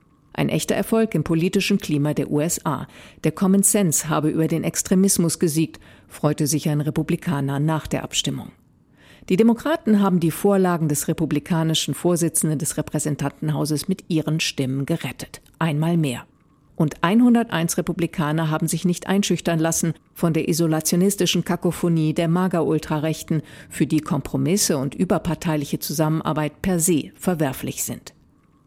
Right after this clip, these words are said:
Auch Speaker Mike Johnson hat sich bewegt, nachdem er viele Jahre lang den Ultrarechten näher stand als nato-treuen Reagan-Republikanern.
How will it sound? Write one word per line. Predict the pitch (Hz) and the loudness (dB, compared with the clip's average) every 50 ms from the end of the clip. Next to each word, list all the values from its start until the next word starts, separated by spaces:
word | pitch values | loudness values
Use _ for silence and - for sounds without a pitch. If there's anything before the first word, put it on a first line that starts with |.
| _ _ - | _ _ -2
Auch | 202 202 - | -2 0 0
Speaker | - - - 240 240 247 240 | 0 0 0 2 2 4 4
Mike | 240 247 247 247 - | 4 4 2 0 0
Johnson | - 226 214 185 - - - 147 147 127 | 0 2 2 4 2 2 -2 -2 -2 -2
hat | 156 - - | -4 -4 -4
sich | - - - | -6 -6 -2
bewegt, | - 208 190 - 190 156 - - - - - - - - - - | -2 -2 2 2 2 2 2 -2 -12 -20 -20 -20 -20 -20 -18 -6
nachdem | - 143 - - 139 139 151 | -6 -6 -4 -2 -2 -2 -2
er | - | -4
viele | - - - 220 202 180 165 | -6 -4 0 0 2 2 2
Jahre | 147 156 156 156 151 165 | 2 2 2 0 0 0
lang | 165 160 147 151 151 | 0 0 0 0 0
den | 143 143 - | -2 -2 -4
Ultrarechten | - - 160 160 - - 156 147 151 147 147 - - - 147 | -4 -4 -4 -4 -2 -4 -4 -2 -2 -4 -6 -6 -4 -4 -2
näher | 143 147 151 147 151 165 | -2 0 -2 -2 -2 -4
stand | - - - 151 151 147 - - - - - _ _ | -4 -4 -2 -2 -2 -4 -6 -10 -20 -20 -20 _ _
als | - - - - | -2 0 2 2
nato-treuen | - 151 135 131 - 156 147 147 - - - 139 139 147 151 | 0 0 0 -2 -2 -4 -4 -4 -4 -4 -4 -2 0 0 -2
Reagan-Republikanern. | 156 175 165 151 151 135 - - - - - - - - - - 135 131 - - - - | 0 -2 -2 -2 -2 -4 -4 -4 -8 -8 -8 -8 -10 -10 -8 -8 -8 -8 -8 -10 -12 -16